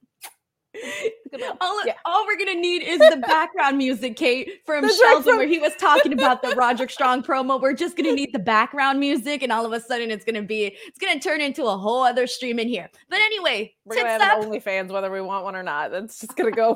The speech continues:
Speaker 2: <laughs> all sorts of places.
Speaker 1: <laughs> All right. So Toni Storm, I swear to God, this woman, every single week that she comes out on television, she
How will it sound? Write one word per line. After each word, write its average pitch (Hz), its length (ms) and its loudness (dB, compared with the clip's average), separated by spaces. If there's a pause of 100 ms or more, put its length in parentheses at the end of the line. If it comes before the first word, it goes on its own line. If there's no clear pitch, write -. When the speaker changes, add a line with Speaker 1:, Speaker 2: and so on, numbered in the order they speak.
(120)
Speaker 2:
<laughs> - 120 -12
all 302 220 8
sorts 277 300 0
of 240 100 -12
places. - 300 -8
Speaker 1:
<laughs> 659 880 -4
All 605 140 4
right. 359 220 -2
So 466 520 -6
Toni 453 400 -2
Storm, 240 440 -2 (360)
I 440 260 2 (140)
swear 302 280 -2
to 277 80 -4
God, 185 400 -2 (160)
this 285 440 -4
woman, 208 560 -2 (200)
every 294 520 -2
single 262 600 -4
week 220 240 -4
that 196 140 -4
she 269 240 -6
comes 269 340 -4
out 220 200 0
on 214 180 -2
television, 190 760 -6 (220)
she - 220 -4